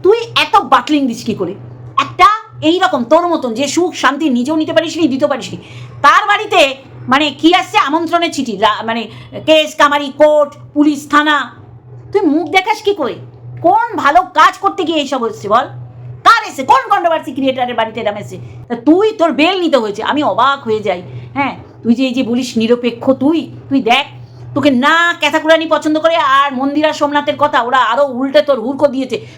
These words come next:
তুই যদি নিরপেক্ষ থাকতিস, তুই যদি পক্ষপাতিত্ব দোষে দুষ্ট না হতিস, আজকে তোর পদে এরকম হুড়কো ঢুকাতো না। ক্যাতাকুরানিকে এত জ্ঞান দিস, এই করবি না, সেই করবি না, উজলা রাখবি না, ওই করবি না, ওই পুজবি না, ওই পে-, তোকে এক নয়া দিয়ে পোছে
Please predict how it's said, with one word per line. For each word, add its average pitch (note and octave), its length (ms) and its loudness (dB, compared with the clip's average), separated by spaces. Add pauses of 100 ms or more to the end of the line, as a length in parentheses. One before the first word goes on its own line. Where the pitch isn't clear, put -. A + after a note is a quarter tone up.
(100)
তুই E4+ 100 4
যদি F#4 160 0
নিরপেক্ষ F4+ 440 0
থাকতিস, C#4 340 -2 (760)
তুই C#4 160 2
যদি D#4+ 180 -2
পক্ষপাতিত্ব E4+ 800 0
দোষে D4+ 360 -2
দুষ্ট C#4 280 -4
না G4 220 4
হতিস, E4 420 -2 (260)
আজকে C4 200 -4
তোর D#4 320 2
পদে C#4+ 160 0
এরকম C#4 260 -2
হুড়কো B3+ 260 -4
ঢুকাতো B3+ 320 -4
না। B3+ 140 -8 (500)
ক্যাতাকুরানিকে F#4 580 0
এত G4 380 -2
জ্ঞান D#4 220 0
দিস, C4+ 180 -8 (240)
এই B3+ 140 -2
করবি C#4+ 280 -2
না, D4+ 120 -2
সেই C4 220 -6
করবি C#4 220 -2
না, D#4 120 0
উজলা B3+ 300 -2
রাখবি C4 220 -4
না, D4+ 120 -2
ওই B3+ 160 -2
করবি B3 280 -2
না, C#4+ 140 0
ওই B3+ 180 -4
পুজবি B3+ 280 -4
না, C#4+ 100 0
ওই B3 120 -4
পে-, C4+ 160 -4 (640)
তোকে G4 180 2
এক D#4 360 0
নয়া F#4 320 2
দিয়ে E4 360 -2
পোছে C#4+ 500 0